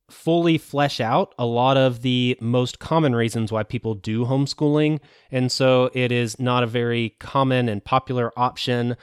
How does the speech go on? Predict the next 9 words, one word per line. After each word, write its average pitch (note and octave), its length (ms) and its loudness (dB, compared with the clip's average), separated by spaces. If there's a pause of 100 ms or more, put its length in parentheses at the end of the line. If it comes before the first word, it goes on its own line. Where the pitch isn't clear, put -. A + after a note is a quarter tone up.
(180)
for C#3+ 220 0
those B2+ 340 2
that A#2 180 2
are A2+ 160 2
further B2+ 400 0
into B2+ 440 0
the A2 160 -4
homeschooling A2 600 -4
movement. G#2 540 -4